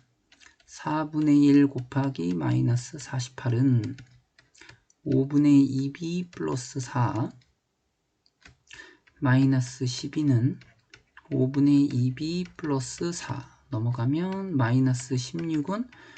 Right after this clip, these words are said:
오분의 이 B. 마이너스 십육 곱하기 이분의 오는 B가 되겠다.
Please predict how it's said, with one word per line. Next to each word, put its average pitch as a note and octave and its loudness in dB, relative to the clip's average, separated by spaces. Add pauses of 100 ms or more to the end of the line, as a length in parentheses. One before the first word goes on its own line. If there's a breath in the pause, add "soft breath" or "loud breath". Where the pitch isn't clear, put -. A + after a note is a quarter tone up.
(300 loud breath)
오분의 D3+ 0
이 C3+ -2
B. - -8 (1400 loud breath)
마이너스 D3 -2
십육 E3+ -6
곱하기 D3+ -6
이분의 C#3+ 0
오는 D#3+ -2
B가 C#3+ -8
되겠다. A#2+ -6